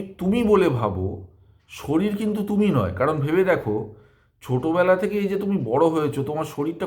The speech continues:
কত পরিবর্তন হয়েছে। যদি ছবি তুলে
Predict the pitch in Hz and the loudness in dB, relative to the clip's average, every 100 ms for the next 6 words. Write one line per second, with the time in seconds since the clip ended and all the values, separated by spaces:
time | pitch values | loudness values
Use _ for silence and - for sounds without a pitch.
0 | - 139 185 180 135 127 123 - 104 85 | -4 -2 -2 0 2 2 0 0 -2 -2
1 | - - - _ _ _ _ _ _ _ | -6 -14 -20 _ _ _ _ _ _ _
2 | _ _ _ _ _ _ _ _ _ _ | _ _ _ _ _ _ _ _ _ _
3 | _ _ _ 98 120 143 185 117 120 165 | _ _ _ 0 2 2 0 -2 -2 -2
4 | 180 190 | -2 0